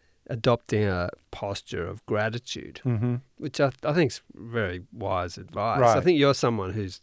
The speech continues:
Speaker 1: you know, exudes that.
Speaker 2: Right.
Speaker 1: It's good to have someone to actually be grateful to, though, isn't
Speaker 2: Right.
Speaker 1: it?
Speaker 2: Yeah, absolutely. And I think there's a value in being accountable and not being so independent that you're act-,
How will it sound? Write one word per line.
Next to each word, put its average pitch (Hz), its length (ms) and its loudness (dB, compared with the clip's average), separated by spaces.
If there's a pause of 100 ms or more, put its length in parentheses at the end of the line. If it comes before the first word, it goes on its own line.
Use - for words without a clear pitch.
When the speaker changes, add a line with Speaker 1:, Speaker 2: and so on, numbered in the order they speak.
Speaker 1:
you - 160 -14
know, - 60 -12
exudes 110 640 -14
that. - 320 -10 (100)
Speaker 2:
Right. 117 280 4
Speaker 1:
It's - 140 -10
good 220 180 0
to 160 40 8
have 151 140 8
someone 131 340 6 (140)
to 110 180 -2 (180)
actually 120 300 -4
be 107 240 -6
grateful 117 460 0 (100)
to, 170 400 2
though, 104 220 -4
isn't 107 80 2
Speaker 2:
Right. 127 260 8
Speaker 1:
it? - 80 -14 (180)
Speaker 2:
Yeah, 156 180 8
absolutely. 156 840 4 (440)
And 175 220 6
I 160 100 4
think 220 180 0
there's 180 240 0
a 175 40 -4
value 170 440 6
in 160 80 2
being 170 260 2
accountable 156 720 0
and 139 140 4
not 143 220 6
being 151 240 2
so 160 600 4
independent 151 640 0
that - 160 -8
you're 131 180 -4
act-, 143 220 2